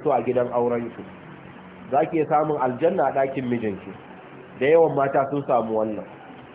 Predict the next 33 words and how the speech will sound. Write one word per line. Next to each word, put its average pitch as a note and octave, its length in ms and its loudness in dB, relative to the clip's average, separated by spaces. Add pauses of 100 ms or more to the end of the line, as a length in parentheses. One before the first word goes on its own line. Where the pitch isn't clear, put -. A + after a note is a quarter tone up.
(140)
Sannan D3 360 2
na F3 80 4
biyu F3 320 0
sai F3 200 6
kin F3 200 0
dage, F3+ 460 2 (580)
kin E3+ 260 2
tado F3 440 6
da D#3 100 4
ƴaƴa D#3+ 520 4
na E3+ 100 4
gari, A#2+ 320 2 (720)
waɗanda D3+ 500 2
ran E3+ 160 2
da D#3+ 100 4
baki D3 280 2
nan C3+ 160 0
za C#3 200 4
su C3 80 -6
yi B2 40 -2
miki B2 180 -4
addu'a. G2+ 380 -2 (1000)
Sannan D3+ 360 2
na G3+ 100 4
uku, A3+ 400 0 (720)
sai G3+ 220 6
kin G3 220 0
dage F#3+ 380 6
kin F#3 220 2
siffantu D3+ 520 0
da E3+ 80 6
waɗannan D#3 440 2
siffofi, E3+ 560 0